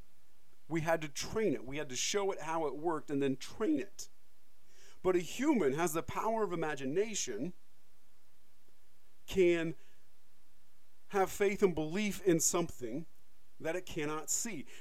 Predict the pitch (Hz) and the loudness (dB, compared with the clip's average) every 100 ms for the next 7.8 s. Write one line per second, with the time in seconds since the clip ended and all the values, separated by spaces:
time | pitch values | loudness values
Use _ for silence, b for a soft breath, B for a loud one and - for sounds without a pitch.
0 | B 240 277 233 214 175 - 208 208 - | B 2 4 6 6 6 2 0 -4 0
1 | 269 262 - - - - - - - - | 2 2 0 -6 -8 -8 -8 -8 -8 -8
2 | - - - - - - 127 190 185 208 | -6 -6 -6 -6 -8 -6 -4 -4 -2 -2
3 | 147 131 165 160 233 160 98 - - b | -2 -2 -6 -4 -4 -2 -4 -6 -6 b
4 | b b - 202 190 - - - - - | b b -4 -2 -2 -4 -6 -6 -6 -8
5 | - - - - - - - - b b | -8 -8 -8 -8 -8 -8 -6 -6 b b
6 | b b b 143 139 123 123 - - - | b b b 0 0 0 -2 -4 -8 -6
7 | - - - 185 202 202 196 | -6 -6 -4 2 2 4 0